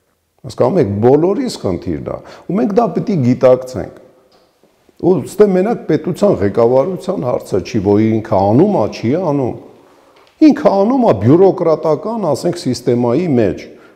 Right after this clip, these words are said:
բայց ով ա խանգարում, անձամբ ես իմ սեփական տանը նկուղս նախապատրաստեմ այն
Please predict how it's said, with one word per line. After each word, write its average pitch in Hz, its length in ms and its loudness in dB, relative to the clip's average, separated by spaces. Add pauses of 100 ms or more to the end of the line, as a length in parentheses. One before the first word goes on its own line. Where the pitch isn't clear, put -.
(100)
բայց 143 220 -2
ով 262 100 2
ա 180 140 6
խանգարում, 117 680 0
անձամբ 117 480 0
ես 208 320 -2
իմ 139 160 0
սեփական 110 640 0
տանը 240 320 -2 (480)
նկուղս 143 540 0 (300)
նախապատրաստեմ 123 1200 0
այն 104 120 -2